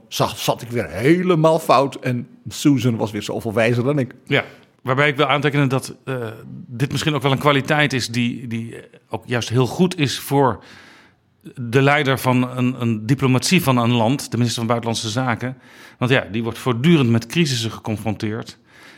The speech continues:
Speaker 2: En die moet, eh, om te beginnen, ook naar zijn mensen rust uitstralen.
Speaker 1: Precies. Dus wat ging hij doen? Hij heeft een memo-papier gepakt.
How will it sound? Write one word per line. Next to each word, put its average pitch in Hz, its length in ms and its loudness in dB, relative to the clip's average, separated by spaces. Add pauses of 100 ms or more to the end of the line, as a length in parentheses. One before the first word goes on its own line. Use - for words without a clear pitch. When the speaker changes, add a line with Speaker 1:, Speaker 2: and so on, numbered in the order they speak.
(120)
Speaker 2:
En 117 100 -2
die 131 100 4
moet, 139 340 0 (160)
eh, 117 80 -12
om 117 80 -12
te 120 80 -6
beginnen, 117 340 2
ook 117 100 0
naar 120 160 2
zijn 117 140 4
mensen 123 440 0
rust 135 280 0
uitstralen. 95 640 -4 (1200)
Speaker 1:
Precies. - 540 -6 (960)
Dus 101 140 -2
wat 123 140 2
ging 156 140 4
hij 104 120 4
doen? 170 200 2
Hij 113 260 2
heeft 117 240 -4
een 95 240 -6
memo-papier 160 840 2
gepakt. - 420 -8